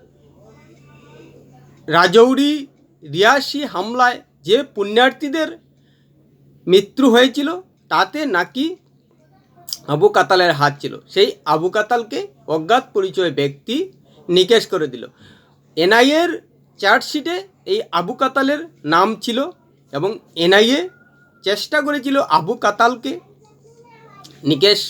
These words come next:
করতে, কিন্তু এনআইএর হয়ে, ভারতের হয়ে অজ্ঞাত পরিচয় ব্যক্তি আবু কাতালকে নিকেশ করে দিল। এতে একটা কথা পরিষ্কার হয়ে যাচ্ছে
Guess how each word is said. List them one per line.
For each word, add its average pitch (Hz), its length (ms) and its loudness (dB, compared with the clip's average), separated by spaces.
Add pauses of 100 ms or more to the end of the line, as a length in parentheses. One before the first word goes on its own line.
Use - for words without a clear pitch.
(220)
করতে, 196 320 0 (580)
কিন্তু 226 340 0 (320)
এনআইএর 262 440 4
হয়ে, 214 240 0 (260)
ভারতের 269 440 -2
হয়ে 208 160 -2 (140)
অজ্ঞাত 170 420 -4
পরিচয় 208 340 -4
ব্যক্তি 147 380 -6 (160)
আবু 143 220 -2
কাতালকে 175 440 -2 (100)
নিকেশ 147 260 -2
করে 131 240 -2
দিল। 110 120 -8 (1600)
এতে 214 320 2 (480)
একটা 285 340 -2
কথা 294 180 0
পরিষ্কার 233 440 -4
হয়ে 175 280 0
যাচ্ছে 349 300 -4